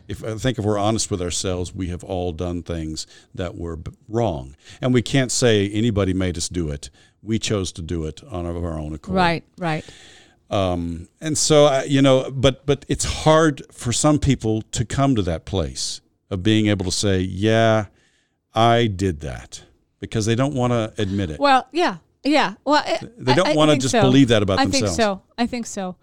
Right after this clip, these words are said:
Speaker 2: Um, I guess I've always preferred to s-, think of, of the origin of evil as simply the absence of God, not as
Speaker 1: Mm-hmm.
Speaker 2: a separate force, but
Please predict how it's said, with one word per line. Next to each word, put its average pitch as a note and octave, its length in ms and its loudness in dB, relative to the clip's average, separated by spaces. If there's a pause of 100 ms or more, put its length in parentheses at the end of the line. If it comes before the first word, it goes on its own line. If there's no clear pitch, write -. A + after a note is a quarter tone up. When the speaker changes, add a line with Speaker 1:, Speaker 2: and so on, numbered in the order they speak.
(720)
Speaker 2:
Um, G3+ 300 4 (200)
I B3+ 80 4
guess C#4+ 220 2
I've B3 160 2
always A#3+ 240 2 (340)
preferred A3 380 2
to F#3+ 40 -8
s-, - 200 -10 (100)
think A#3+ 260 0
of, F#3+ 280 -10 (560)
of F#3+ 320 2
the F#3 280 -2
origin G#3+ 380 2
of F3 180 -6
evil G#3 380 2
as F3 120 -4
simply - 380 -2
the E3+ 120 -6 (100)
absence A#3 460 -2
of - 120 -18
God, D#3+ 380 2 (120)
not A3+ 260 0
as G#3+ 60 -2
Speaker 1:
Mm-hmm. G3 80 -4
Speaker 2:
a - 40 -4
separate C4 520 -2
force, F#3 560 -4 (500)
but B3+ 260 4